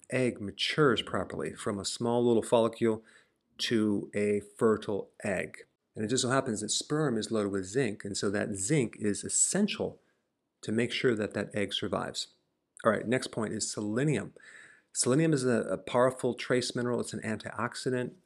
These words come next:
It has many different purposes, one being decreasing the risk for a miscarriage.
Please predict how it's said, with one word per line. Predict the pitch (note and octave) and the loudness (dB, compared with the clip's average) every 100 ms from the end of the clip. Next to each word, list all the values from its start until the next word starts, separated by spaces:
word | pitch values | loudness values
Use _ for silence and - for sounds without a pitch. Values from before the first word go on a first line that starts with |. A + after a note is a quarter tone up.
| _ _ _ | _ _ _
It | - G#2+ | -2 -2
has | G#2+ G#2+ A2 | 0 -2 -2
many | A2 A#2 C3 | -2 0 0
different | A#2+ A#2 - G#2+ G2+ - | 0 -4 -4 -8 -8 -2
purposes, | - D#3 D3+ - F#2+ F#2+ - _ _ | 0 0 0 -2 -2 -2 -8 _ _
one | - A2+ D3+ | -2 0 2
being | B2+ A#2+ G#2 | 2 0 0
decreasing | A#2 A#2 A#2 A2 - A2 | -2 -2 -2 -2 -4 -4
the | G#2 | -2
risk | G2 F#2 - | -2 -2 -4
for | G2+ | -2
a | |
miscarriage. | C#3 E3+ - G2 D2+ - | 0 -2 -2 -6 -6 -10